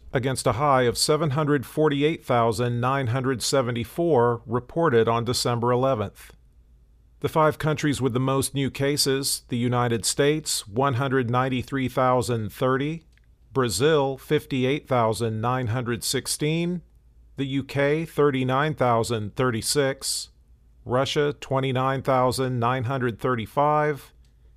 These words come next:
and Germany, twenty-six thousand four hundred eighteen.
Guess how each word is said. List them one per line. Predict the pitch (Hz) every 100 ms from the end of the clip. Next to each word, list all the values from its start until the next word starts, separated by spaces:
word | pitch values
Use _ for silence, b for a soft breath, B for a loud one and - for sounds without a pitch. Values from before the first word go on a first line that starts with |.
| _ -
and | 143 135
Germany, | 165 180 131 110 113
twenty-six | - 139 131 - - 170 -
thousand | 143 131 127 127 131 123
four | - 165 147
hundred | 113 107 113 107
eighteen. | 120 117 - - 139 110 95